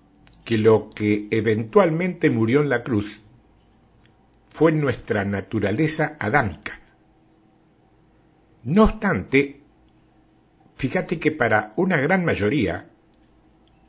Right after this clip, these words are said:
eso no pasa de ser algo que alguien dice y que otro lo cree solamente porque quien lo dice parece ser una persona importante.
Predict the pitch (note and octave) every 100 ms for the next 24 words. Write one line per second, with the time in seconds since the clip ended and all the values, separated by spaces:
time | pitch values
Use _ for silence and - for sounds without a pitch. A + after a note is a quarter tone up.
0 | _ _ F#3 D#3+ F3+ F3 F3 - D#3+ -
1 | C#3+ A#2 - D3+ D#3 D#3 D#3 D#3 D#3 B2
2 | B2 C3 C#3 C#3+ - - _ _ D3 D#3+
3 | C#3 C3+ C#3 D#3 - A#2 - - _ _
4 | _ _ _ _ _ _ _ _ _ -
5 | C3 - C3 F3+ F3 F3+ D3 C3 - E3+
6 | C3+ G#2 D3 - - - _ - - -
7 | - - - - - F3 D#3+ F3+ F3 E3
8 | - A#2+ A2+ - A2 G#2 B2+ A#2+ A#2 A#2
9 | B2 D3+ D3+ - G3+ - - F2 F#2+ G#2
10 | - F3 - - D3 B2 F#2 F2 B2 G#2+
11 | G2+ A2 D#3+ G#2 -